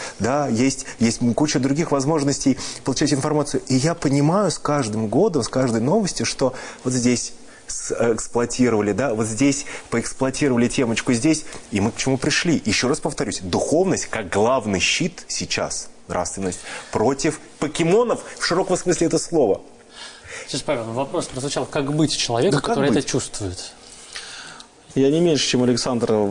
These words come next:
Speaker 3: Я, у меня отец священник, воцерковлен, с детства тоже в храме. Вот, и мне тоже тридцать пять лет. И, конечно, я замечаю фарисейство и замечаю его в себе.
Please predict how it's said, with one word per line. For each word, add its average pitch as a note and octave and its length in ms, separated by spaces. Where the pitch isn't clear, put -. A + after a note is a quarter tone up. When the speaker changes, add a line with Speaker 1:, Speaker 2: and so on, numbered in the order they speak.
Speaker 3:
Я, A2+ 340
у G2+ 40
меня A#2 120
отец D#3+ 260
священник, A#2 400
воцерковлен, B2 640
с A#2 120
детства B2 380
тоже A#2 220
в - 60
храме. E3+ 360
Вот, B2 480
и A#2+ 220
мне A#2+ 180
тоже A2+ 200
тридцать A2 260
пять A#2+ 200
лет. F#3 240
И, A#2+ 340
конечно, B2+ 540
я A2+ 160
замечаю B2 340
фарисейство C3 540
и - 20
замечаю A#2 360
его A2+ 80
в A2+ 40
себе. A2+ 360